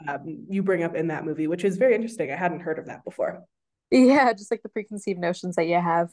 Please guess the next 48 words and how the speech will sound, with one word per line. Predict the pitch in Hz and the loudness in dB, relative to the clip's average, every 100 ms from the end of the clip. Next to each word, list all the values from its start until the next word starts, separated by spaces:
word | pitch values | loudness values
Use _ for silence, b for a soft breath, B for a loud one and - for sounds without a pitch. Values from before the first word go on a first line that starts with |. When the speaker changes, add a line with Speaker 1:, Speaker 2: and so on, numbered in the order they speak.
| - | -2
Speaker 2:
from | 170 165 165 180 _ _ _ | -2 -2 -10 -14 _ _ _
the | 175 | -2
sort | - 170 | 2 2
of | 165 | 2
over-romantici-, | 165 175 175 170 175 175 180 175 175 - _ - | 2 4 4 2 0 -2 -2 0 0 -2 _ 4
over-romanticizing | 214 208 202 185 175 185 - 170 170 165 160 | 6 6 4 4 0 -4 -4 -2 0 -2 -4
of | 156 160 - _ | -4 -4 -8 _
something | - - 170 | -10 -6 -4
that | 160 | 0
I | 160 | 2
really | 160 151 | 2 0
know | 160 | -4
nothing | 160 160 | -4 -4
about, | 156 160 160 - | 0 2 2 0
you | 170 | -2
know? | 165 180 - _ _ _ | -2 -4 -8 _ _ _
Speaker 1:
Right. | 175 151 131 | 0 2 0
Speaker 2:
Interesting. | 196 190 175 - _ _ | -2 -4 -8 -8 _ _
Sure. | 175 170 180 _ _ _ _ _ _ | -2 -2 -8 _ _ _ _ _ _
So | - 240 233 - - | 2 6 6 6 0
what | 226 285 | 2 4
do | |
you | 330 | 2
think | 359 349 | 0 -2
is, | 277 | 0
like, | 214 - | -2 0
the, | 196 180 165 156 - _ 196 | 0 0 0 -2 -8 _ -6
the | 202 | -4
significance | 214 190 190 190 185 175 | -4 -4 -6 -2 -4 -2
in | 175 | -4
studying | 175 185 165 160 | -2 0 0 -2
the | |
history | 175 165 - 165 | -4 -4 -2 0
of | |
the | 156 | 0
Ottoman | 147 156 151 | 0 -2 -6
Empire? | 170 170 160 | -4 0 2
Do | 180 | 2
you | |
think | 202 208 | 4 4
it | |
lies, | 180 180 175 - b b b - | 6 6 4 -2 b b b -2
like, | 170 | -2
solely | - 214 208 196 185 | 0 0 2 0 -2
in | 165 | -4
the | 139 | -10
trade | - 262 269 277 254 | -2 0 2 0 2
and | 175 | 0